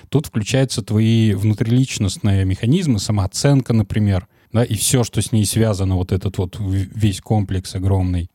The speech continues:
И прокрастинация — это психологическая проблема. Если, допустим, ты понимаешь, что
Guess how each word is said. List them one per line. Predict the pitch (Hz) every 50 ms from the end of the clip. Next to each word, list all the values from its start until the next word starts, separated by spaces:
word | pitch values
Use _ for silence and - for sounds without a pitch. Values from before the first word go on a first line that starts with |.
| _ _ -
И | - - 131 123 120 127 127 123 123 117 - - -
прокрастинация — | 123 - - 123 107 - - 127 123 175 220 202 - 139 117
это | - -
психологическая | - - - - 110 107 131 180 180 - - - 131 110
проблема. | - - 107 107 107 107 101 90 87 87 87 - _ _ _
Если, | - 113 110 131 143 - - - 110 107
допустим, | 98 104 104 - 120 101 - - 107 95
ты | - 120 107
понимаешь, | 107 104 104 110 113 107 98 92 90
что | - - - - 95 85 90